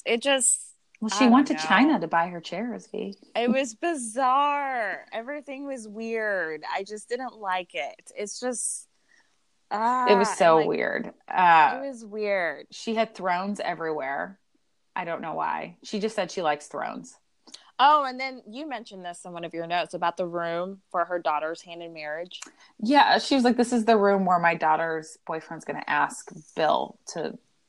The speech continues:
Speaker 2: approve of, like, the guy marrying their daughter." And her daughter's ten. It's like, I don't think this
Speaker 1: It's
Speaker 2: is
Speaker 1: just bizarre.
Speaker 2: Yeah,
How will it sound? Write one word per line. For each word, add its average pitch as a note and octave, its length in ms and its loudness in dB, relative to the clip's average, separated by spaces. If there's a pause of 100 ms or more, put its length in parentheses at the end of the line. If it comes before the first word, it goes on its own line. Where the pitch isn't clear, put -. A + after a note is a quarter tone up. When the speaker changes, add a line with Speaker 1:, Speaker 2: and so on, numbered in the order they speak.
Speaker 2:
approve E3 460 0
of, D3+ 220 -2 (800)
like, D3+ 240 -4
the E3+ 80 -2
guy D3+ 240 6
marrying D#3 320 -2
their D#3+ 140 -4
daughter." - 400 -2 (160)
And F3 100 -12
her F#3 80 0
daughter's E3 340 4
ten. C#3 340 -4 (200)
It's - 80 -20
like, E3 220 -12 (680)
I F#3+ 100 -2
don't F3+ 100 0
think E3+ 160 -8
this E3 100 2
Speaker 1:
It's G3 120 6
Speaker 2:
is - 60 6
Speaker 1:
just A#3 220 0
bizarre. F3 600 4
Speaker 2:
Yeah, D3+ 340 6